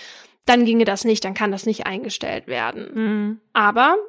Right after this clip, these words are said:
Speaker 1: bei allem, was mit einer Strafe von über einem Jahr geahndet wird, da kann das Gericht dann schon über eine Strafmilderung nachdenken.
Speaker 2: Okay, und du hattest dich ja entschieden, ihr nicht zu verzeihen, sondern den Prozess anzustreben.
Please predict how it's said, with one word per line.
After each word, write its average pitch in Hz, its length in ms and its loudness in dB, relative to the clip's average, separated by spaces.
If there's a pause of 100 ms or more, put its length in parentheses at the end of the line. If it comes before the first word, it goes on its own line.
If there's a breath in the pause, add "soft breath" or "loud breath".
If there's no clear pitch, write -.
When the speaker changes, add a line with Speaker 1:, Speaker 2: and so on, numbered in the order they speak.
Speaker 1:
bei 220 120 2
allem, 269 200 6
was 247 160 2
mit 226 80 0
einer 208 200 -2
Strafe 220 340 0
von 214 180 -6
über 226 200 0
einem 196 200 -2
Jahr 208 480 0 (120)
geahndet 226 480 0
wird, 233 340 -2
da 208 80 -4
kann 220 160 -4
das 214 160 -4
Gericht 214 300 -4
dann 214 140 -2
schon 254 340 2
über 226 160 2
eine 220 140 0
Strafmilderung 220 920 2
nachdenken. - 840 -12 (540)
Speaker 2:
Okay, 226 240 0
und 202 120 -2
du 233 60 6
hattest 247 300 2
dich 247 100 -4
ja 240 120 6
entschieden, 220 840 0
ihr 202 160 4
nicht 226 240 -2
zu 302 100 -6
verzeihen, 240 540 -2
sondern 196 260 -2
den 190 160 0
Prozess 240 380 -4
anzustreben. 240 800 -4